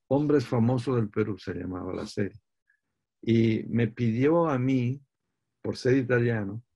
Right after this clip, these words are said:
que escribiera una pequeña biografía sobre Antonio Raimondi.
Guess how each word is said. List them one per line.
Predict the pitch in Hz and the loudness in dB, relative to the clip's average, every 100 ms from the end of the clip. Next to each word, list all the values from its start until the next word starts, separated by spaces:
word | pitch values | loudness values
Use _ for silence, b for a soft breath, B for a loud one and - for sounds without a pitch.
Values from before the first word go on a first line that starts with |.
| _ _ | _ _
que | 120 | -2
escribiera | 113 - 120 123 131 135 131 - - | -2 0 0 2 4 4 2 -2 -2
una | 110 104 104 98 95 _ | 0 2 0 -4 -8 _
pequeña | - 107 147 147 151 | -8 -4 0 0 2
biografía | 123 117 110 107 - 110 104 104 | 0 0 0 -4 -4 -2 -2 -4
sobre | - 107 98 101 | -10 -8 -4 -4
Antonio | 98 - 110 107 | -6 -4 0 2
Raimondi. | 107 107 139 147 113 - | 2 2 2 2 0 -2